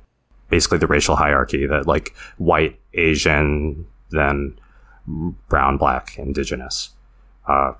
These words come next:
kind of seeing that, or, you know, and then all the way to maybe not really buying it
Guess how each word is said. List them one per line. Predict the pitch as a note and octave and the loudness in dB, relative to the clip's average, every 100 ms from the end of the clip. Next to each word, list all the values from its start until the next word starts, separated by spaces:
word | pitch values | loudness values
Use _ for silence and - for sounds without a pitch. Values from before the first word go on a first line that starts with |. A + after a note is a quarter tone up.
| - | -6
kind | D#2+ D#2 | 0 0
of | |
seeing | - D#2+ D2+ | 2 0 2
that, | D2+ - | 2 2
or, | C3 D#3 | 2 4
you | G3 | 4
know, | F3 E3 | 6 4
and | D#3 | 4
then | D#3 | 4
all | D3+ | 4
the | D3+ | 4
way | D3 | 4
to | C#3+ D3 C3 - - _ _ - | 4 4 2 0 -18 _ _ 0
maybe | B2+ B2+ A#2+ | 2 6 6
not | G#2 G2+ A#2 | 6 6 2
really | C#3+ D#3 D#3+ | 2 4 4
buying | D#3+ D#3 D#3+ | 4 4 4
it | E3 D#3+ | 2 -2